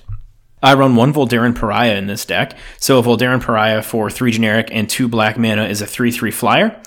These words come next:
You can sacrifice three other creatures to transform Voldaren Pariah.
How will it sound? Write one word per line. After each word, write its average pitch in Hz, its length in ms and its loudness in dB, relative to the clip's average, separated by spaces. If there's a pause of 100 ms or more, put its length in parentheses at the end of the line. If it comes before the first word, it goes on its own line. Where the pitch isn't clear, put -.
(340)
You 117 80 -4
can 123 100 2
sacrifice 175 680 2
three 151 240 -2
other 139 180 2
creatures 131 440 -2
to 120 120 -4
transform 123 840 0
Voldaren 95 480 -6
Pariah. 87 380 -4